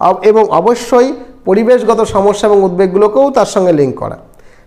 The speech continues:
পাঠ্যপুস্তকের বাইরে বেরোলে আমার বি হয়ে যাবে। Clear হলো? পাঠ্যপুস্তকের বাইরে গেলে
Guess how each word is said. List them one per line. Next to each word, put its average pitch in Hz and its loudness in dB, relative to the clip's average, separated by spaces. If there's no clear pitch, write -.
পাঠ্যপুস্তকের 254 0
বাইরে 180 0
বেরোলে 196 2
আমার 185 0
বি 214 0
হয়ে 170 2
যাবে। 110 -6
Clear 233 2
হলো? 214 0
পাঠ্যপুস্তকের 208 0
বাইরে 175 0
গেলে 214 2